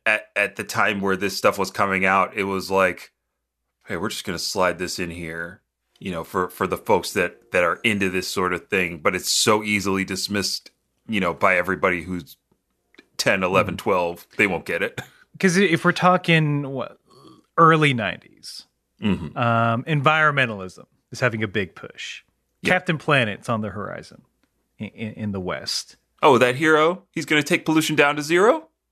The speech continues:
Speaker 2: Yeah, he's gonna stop bad guys who like to loot and plunder. So that, a-, again, the extent of my knowledge of environmentalism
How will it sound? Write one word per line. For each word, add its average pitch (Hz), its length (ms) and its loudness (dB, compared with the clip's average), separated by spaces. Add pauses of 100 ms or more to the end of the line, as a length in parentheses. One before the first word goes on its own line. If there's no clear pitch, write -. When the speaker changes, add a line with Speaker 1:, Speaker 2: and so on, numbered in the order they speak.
(120)
Speaker 2:
Yeah, 123 160 -4
he's 113 120 -6
gonna 135 160 2
stop 139 280 0
bad 135 180 2
guys 127 240 0
who 131 100 -6
like 120 200 0
to - 80 -10
loot 113 240 -6
and 143 80 -12
plunder. 98 420 -6 (380)
So - 180 2
that, 165 220 4
a-, 175 240 2
again, 156 260 2
the 131 80 0
extent 175 480 0
of 165 100 -10
my 160 140 2
knowledge 139 300 2
of 139 100 -6
environmentalism 113 960 -4